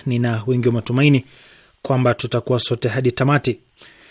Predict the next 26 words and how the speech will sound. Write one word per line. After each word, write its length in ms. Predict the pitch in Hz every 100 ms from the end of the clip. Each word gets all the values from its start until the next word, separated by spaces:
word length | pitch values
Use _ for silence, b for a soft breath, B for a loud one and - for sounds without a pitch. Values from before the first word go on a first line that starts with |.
| B B B -
Mchana 260 | 151 185
huu, 120 | 202 220
mpenzi 300 | 214 185 185
msikilizaji, 460 | - 175 175 160
kama 220 | 170 160
ada, 160 | 165 156
tumekuandalia 520 | 156 156 151 143 143
taarifa 340 | 139 135 131 135
ya 60 |
habari 300 | - 131 131
za 140 | 120 127
dunia, 380 | 127 147 170
tutakuwa 340 | 160 - 123 139
na 60 |
uchambuzi 400 | 131 - 127 131
wa 60 | 123
kisiasa, 440 | 135 - 156 147
kama 220 | 147 139 131
ambavyo 340 | 131 156 156
tutakuletea 540 | - 135 123 120 123 127
udondozi 680 | 120 120 143 139 139 135 -
wa 240 | 127 123 117
magazeti 480 | 123 120 123 131
ya 40 | 127
Afrika 220 | 147 -
Mashariki, 460 | 143 - 180 180